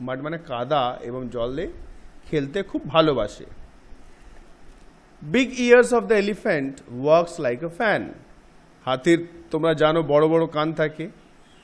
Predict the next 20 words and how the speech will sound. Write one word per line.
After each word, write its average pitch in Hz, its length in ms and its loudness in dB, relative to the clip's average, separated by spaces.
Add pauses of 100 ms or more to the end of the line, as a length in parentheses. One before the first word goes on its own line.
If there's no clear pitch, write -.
(220)
সেগুলো 143 300 -4 (100)
কিন্তু 170 180 -4 (100)
আসলে 170 260 -4
ওদের 180 220 -2
ফ্যানের 151 320 -2
মতন 165 220 -4 (100)
কাজ 151 140 0 (120)
করে, 190 140 -2 (140)
তাদের 170 280 2 (720)
বডিটাকে 160 420 0 (100)
ঠান্ডা 147 300 -2
রাখে। 117 220 -4
বডি 135 240 -2
মানে 226 140 -2 (120)
তাদের 185 260 -2
সামনের 165 360 -2
দিকটা, - 280 -10 (800)
দেখবে 156 260 -2
নড়াচড়া 143 380 0 (100)
করে 110 140 -4